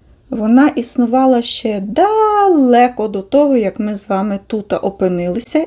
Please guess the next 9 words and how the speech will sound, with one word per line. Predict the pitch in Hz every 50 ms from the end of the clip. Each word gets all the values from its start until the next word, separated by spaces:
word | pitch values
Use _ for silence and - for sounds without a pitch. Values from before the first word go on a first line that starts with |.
| -
і | - 233
взагалі, | 220 214 202 196 190 190 196 190 208 240 285 311 - - - - - - - - _ _ _ _ _
е, | 202 196 196 190 185 185 175 185 196 190 - - - 202
в-, | 208 214 208 202 208 202 214 220 214
відродилися, | 214 262 254 269 254 247 247 214 240 254 240 208 180 170 170 - - - 165 151 151 180 190 - _ _ _ _ _ _ _ _ _
вродилися, | 220 220 220 254 285 285 233 226 254 262 269 214 190 185 175 165 - - - 170 165 160 - - -
або, | _ 220 208 208 233 240
як | 226 233 233
сказати, | - - 233 214 220 254 269 277 277 - 277 262